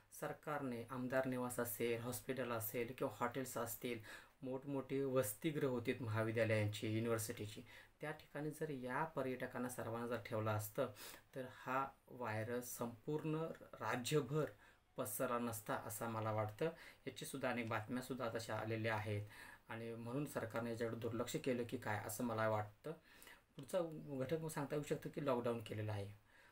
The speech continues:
मग सरकारनं याच्यावरती उपाययोजना म्हणून lockdown केलं, सर्व कारखाने बंद झालेले आहेत, कामगार, हजारो कामगार चा-, पाल-, पायी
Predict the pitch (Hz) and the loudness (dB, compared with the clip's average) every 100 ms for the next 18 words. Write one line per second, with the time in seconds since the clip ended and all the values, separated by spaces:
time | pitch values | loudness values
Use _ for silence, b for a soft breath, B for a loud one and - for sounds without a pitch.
0 | - 143 147 175 170 180 156 - 156 156 | -10 -4 -2 0 -2 0 -2 0 -2 0
1 | 160 156 143 143 147 147 131 127 131 135 | -2 -2 -2 0 0 2 2 4 4 2
2 | 135 131 - 135 - 135 - 135 139 131 | 0 0 0 0 0 -6 -2 0 2 4
3 | 131 123 120 113 113 113 113 - 113 117 | 4 4 4 2 2 0 -2 -6 -6 -2
4 | 123 127 123 - 117 131 139 165 160 135 | 0 0 -2 -2 -2 -4 -4 -6 -4 -2
5 | 131 123 127 139 B B B _ _ _ | -2 -2 -6 -8 B B B _ _ _
6 | - - 143 - - 127 139 143 139 - | -12 -4 -4 -4 -4 0 0 0 -2 -6
7 | - _ _ 165 156 196 | -14 _ _ 0 0 0